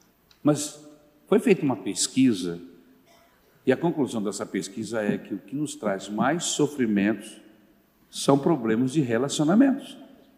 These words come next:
A falta de, de paz nos relacionamentos. Nós sofremos mais por causa de relacionamentos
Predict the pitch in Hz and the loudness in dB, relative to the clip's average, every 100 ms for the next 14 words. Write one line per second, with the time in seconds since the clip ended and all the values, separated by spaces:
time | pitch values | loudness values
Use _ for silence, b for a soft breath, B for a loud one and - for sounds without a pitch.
0 | _ _ _ _ - - 170 180 185 175 | _ _ _ _ -18 -8 -4 -2 -2 -2
1 | 185 180 240 277 226 175 - 214 - 190 | -2 -4 -6 -4 -6 -6 -4 -2 4 6
2 | 190 208 202 226 180 180 185 208 269 277 | 6 4 0 -2 0 0 0 2 4 6
3 | 240 - - - - 190 196 262 - 208 | 4 -2 -8 -4 6 8 10 10 8 4
4 | - 185 175 165 - 139 160 226 233 - | 4 6 6 6 2 6 8 8 6 4
5 | 185 - 160 170 151 139 143 147 143 143 | 0 4 6 8 8 8 8 8 6 4
6 | 120 110 120 208 - - | 2 6 8 8 6 -4